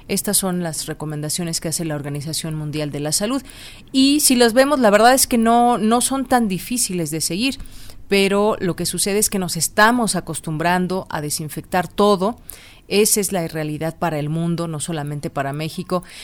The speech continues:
Y si nos lavábamos ya las manos, eh, pues no era con la frecuencia quizás imperante que se nos recomienda ahora. Estamos adaptándonos a estas medidas de higiene y no hay otro camino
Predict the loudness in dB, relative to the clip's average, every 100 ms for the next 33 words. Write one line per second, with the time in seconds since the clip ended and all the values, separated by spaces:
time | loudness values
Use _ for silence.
0 | -10 -2 0 2 2 2 4 6 6 4
1 | 2 6 6 6 4 2 2 0 -2 -8
2 | -16 -20 -8 -4 -2 -2 -2 -2 2 4
3 | 4 4 2 2 0 0 2 2 2 0
4 | -2 -4 -6 -2 0 2 2 2 0 2
5 | 2 4 4 2 -2 -6 -6 -6 -8 -8
6 | -8 -6 -2 2 2 4 2 0 -4 -6
7 | -4 -2 -2 -4 -10 -20 -20 -8 -4 0
8 | 2 2 0 -2 -4 -4 -4 -2 2 4
9 | 4 2 -2 -4 -6 -4 -4 -4 -4 -2
10 | -2 -2 -4 -6 -2 2 2 2 -2 -8
11 | -20 -14 -2 0 2 2 0 -2 -4 -2
12 | 0 0 -2